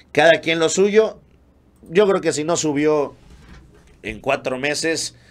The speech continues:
yo ya no creo que en esta elección, y digo, a ver, espero no equivocarme, pero ya no va a haber gran movimiento, ni siquiera la doctora Claudia.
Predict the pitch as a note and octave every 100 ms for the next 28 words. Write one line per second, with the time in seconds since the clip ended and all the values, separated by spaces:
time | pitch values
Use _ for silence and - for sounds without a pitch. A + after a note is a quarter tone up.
0 | - _ _ _ _ _ - B2 A3 G#3
1 | G#3 E3 D#3 - E3 D#3 D3+ D3 B2+ C3+
2 | C3+ D3+ C3+ A#2 A#2+ D3 D#3+ E3+ - C#3
3 | D3+ C#3 B2+ A#2 A#2 A#2+ C3 D3 C#3 C#3+
4 | B2 D3 D3 A#2+ A#2+ - - - - -
5 | _ _ _ _ _ - - C3+ D3+ D#3
6 | C3+ A2+ G#2 G#2 - - G#2+ B2 A#2 G#2+
7 | G2 A2+ A2 A2+ C3 - _ _ _ _
8 | _ _ _ _ _ - A#2 C#3+ - A#2+
9 | E3+ D#3 C3 A2 G#2 C3 A#2+ B2+ C#3+ D#3+
10 | F#3+ G3